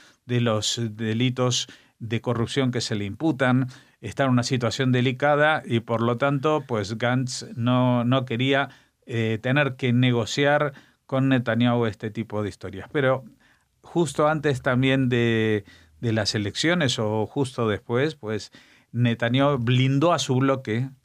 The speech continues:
de derecha, y, o sea, del partido Yemina, que es una coalición de derechas,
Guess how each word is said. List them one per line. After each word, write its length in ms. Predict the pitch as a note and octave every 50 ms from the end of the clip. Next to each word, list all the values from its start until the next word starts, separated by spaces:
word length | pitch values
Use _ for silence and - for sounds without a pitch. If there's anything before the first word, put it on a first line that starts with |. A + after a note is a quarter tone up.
| _ _
de 180 | - G#2 A2
derecha, 680 | A2 A#2+ A#2 A2+ A2+ A2 - - G#2+ G2+ G2+ A2 A#2+ - -
y, 760 | - G#2+ G#2+ G#2 G#2 G2+ G#2 G2+ G2+ G2+ G2+ G2 G2 G#2+ A2 - - - _ _ _ _ -
o 80 | -
sea, 180 | - - B2 G#2+
del 180 | A2 G#2 G2+
partido 640 | - G#2+ G2+ G#2 - C3 B2+ A#2+ A#2+ B2 B2+ B2+ B2
Yemina, 640 | B2+ A#2+ A2+ A2 A#2 B2+ B2+ B2 A#2 A#2+ C3 C#3+ C#3
que 100 | C#3 -
es 120 | G#2+ - -
una 160 | A2+ A2 G#2+
coalición 460 | - A2 G#2 G#2 G2+ - - B2+ A#2
de 140 | A2+ A2+ G#2
derechas, 640 | G#2+ G#2+ G#2+ A#2+ B2 B2 - B2+ B2 B2 B2 B2 -